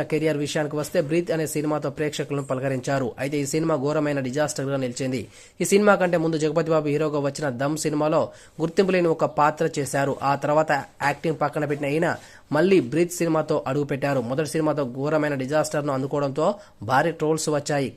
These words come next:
కానీ ఈయన మరో సినిమా ప్రకటించడం గమనార్హం. జీకే చౌదరి అనే ఓ కో డైరెక్టర్ చైతన్య కృష్ణతో సినిమా చేయబోతున్నట్లు గతంలో ఒక ఫోటో కూడా షేర్ చేయడం జరిగింది. అయితే ఈ మేరకు ఆవిడ మరణ వార్త విన్నటువంటి నందమూరి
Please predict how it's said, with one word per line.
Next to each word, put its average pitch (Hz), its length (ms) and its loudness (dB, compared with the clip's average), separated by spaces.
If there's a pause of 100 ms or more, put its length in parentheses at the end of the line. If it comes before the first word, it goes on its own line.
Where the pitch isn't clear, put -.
కానీ 143 280 2 (120)
ఈయన 147 140 -2 (140)
మరో 147 180 0 (100)
సినిమా 165 320 2
ప్రకటించడం 143 500 -4
గమనార్హం. 139 500 0 (480)
జీకే 170 300 4
చౌదరి 151 400 0
అనే 143 160 -2 (560)
ఓ 156 40 8 (220)
కో 165 60 4 (100)
డైరెక్టర్ 170 360 2
చైతన్య 156 300 0
కృష్ణతో 143 280 -6 (100)
సినిమా 151 260 0
చేయబోతున్నట్లు 143 500 -4
గతంలో 147 320 0
ఒక 139 160 -4
ఫోటో 147 220 -2 (100)
కూడా 143 200 -2
షేర్ 139 220 -2
చేయడం 139 280 -2
జరిగింది. 135 380 0 (440)
అయితే 151 180 2
ఈ 147 80 6
మేరకు 160 300 4 (380)
ఆవిడ 151 260 4
మరణ 160 260 4
వార్త 160 240 2
విన్నటువంటి 147 460 0
నందమూరి 143 380 0